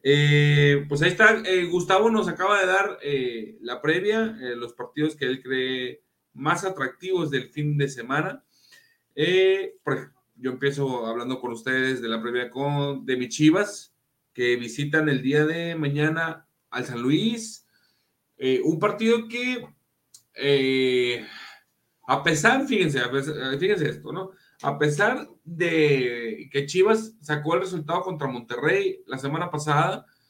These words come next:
eh, sacando esa victoria de quién sabe cómo, ¿no? O sea, Monterrey de plano, como bien dijo Gustavo, se le negó el gol,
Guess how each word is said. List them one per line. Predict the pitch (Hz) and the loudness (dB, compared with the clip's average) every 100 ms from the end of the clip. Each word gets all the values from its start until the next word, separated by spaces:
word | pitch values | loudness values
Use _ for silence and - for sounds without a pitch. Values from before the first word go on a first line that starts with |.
| _ _ _ _ | _ _ _ _
eh, | - 110 107 107 107 107 107 110 - _ _ _ _ _ _ _ | -10 -6 -4 -2 -2 -2 -4 -8 -14 _ _ _ _ _ _ _
sacando | 139 113 120 127 | -18 -14 -8 -4
esa | 139 139 | -2 -2
victoria | 127 - 117 131 143 143 | -4 -6 -6 -2 2 2
de | 120 113 117 - - | 2 -4 -8 -12 -8
quién | 131 131 | -6 -6
sabe | - 135 127 | -2 -2 -2
cómo, | - 151 165 151 | 0 2 2 0
¿no? | 123 135 147 | 0 0 2
O | |
sea, | 143 117 110 - - _ _ _ - - | 2 0 -4 -8 -20 _ _ _ -20 -14
Monterrey | 120 123 117 113 117 135 | -8 -6 -6 -2 2 2
de | 131 123 | 2 0
plano, | 120 123 139 127 113 110 | 0 0 0 0 -2 -6
como | 113 113 | -6 -4
bien | 120 127 | -4 -2
dijo | 127 | -2
Gustavo, | 131 117 120 123 | -2 -2 -2 -2
se | 127 123 | -2 -4
le | 117 | -4
negó | 113 113 117 | -4 -4 -2
el | 123 | -2
gol, | 113 127 151 185 175 | -2 0 2 2 0